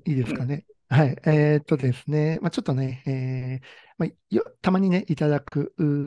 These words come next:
Speaker 1: ー、質問でもあるんですけれども、まあ、このライブ、ボストン、ドバイ、ロンドンと選べるんですけれども、これ、まあ、基本的には登録ではね、一つタイムゾーン選ぶと思うんですけど、他の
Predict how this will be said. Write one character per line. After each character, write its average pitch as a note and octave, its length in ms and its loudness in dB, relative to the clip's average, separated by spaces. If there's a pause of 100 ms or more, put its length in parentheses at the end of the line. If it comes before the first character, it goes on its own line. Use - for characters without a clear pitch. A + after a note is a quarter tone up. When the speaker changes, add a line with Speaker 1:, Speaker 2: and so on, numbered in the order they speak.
(720)
Speaker 1:
ー、 C3 40 -6
質 - 200 -12
問 C3 140 -4
で C3 80 -2
も A#2 100 -2
あ A#2+ 60 -4
る A#2+ 100 -6
ん D3 40 -8
で F3 80 -6
す - 100 -12
け B2+ 120 -6
れ A#2 60 -4
ど A#2+ 100 -2
も、 D3 320 -2 (340)
ま D#3 80 -2
あ、 - 20 0
こ - 120 2
の D3+ 80 4
ラ F3 120 6
イ E3 60 4
ブ、 B2 120 2
ボ D3 160 2
ス - 160 -12 (100)
ト C3+ 120 0
ン、 A#2+ 160 -2
ド C#3 140 2
バ B2+ 140 0
イ、 A#2+ 80 -4
ロ C3+ 140 -2
ン B2 100 -4
ド A#2 120 -6
ン A#2 160 -8
と B2+ 100 -8
選 B2+ 180 -2
べ C3 120 -2
る B2 120 -4
ん B2 80 -6
で C3 120 -4
す - 100 -18
け - 120 -8
れ A#2+ 40 -6
ど B2+ 80 -6
も、 E3+ 220 -2
こ F3+ 100 -2
れ、 F3+ 160 -4 (480)
ま A3+ 80 0
あ、 - 20 0
基 - 120 0
本 F#3+ 180 2
的 - 240 -20
に A#3+ 100 0
は D3+ 160 -2
登 D#3 220 -2
録 D#3+ 340 -4 (280)
で D3+ 120 0
は A#2 100 -4
ね、 C3 220 -10 (720)
一 D#3+ 220 -4
つ - 320 -12
タ C#3+ 140 -6
イ C#3 40 -4
ム C#3+ 100 -6
ゾ C#3+ 100 0
ー C3 40 0
ン B2+ 60 -4
選 C#3 100 0
ぶ B2 60 -8
と C3 100 -6
思 B2 120 -4
う - 20 -10
ん B2+ 40 -10
で C3+ 60 -12
す - 80 -16
け A#2+ 120 -6
ど、 C#3+ 200 0 (280)
他 - 320 -2
の G#3+ 260 0